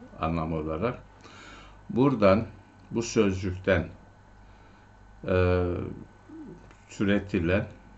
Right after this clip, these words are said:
mücadele, yani tartışılmış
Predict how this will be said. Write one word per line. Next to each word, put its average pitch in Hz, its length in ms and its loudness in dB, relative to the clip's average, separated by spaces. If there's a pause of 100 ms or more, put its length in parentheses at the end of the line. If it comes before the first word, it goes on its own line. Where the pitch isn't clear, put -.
mücadele, 95 840 2 (1000)
yani 101 400 4
tartışılmış 95 1200 0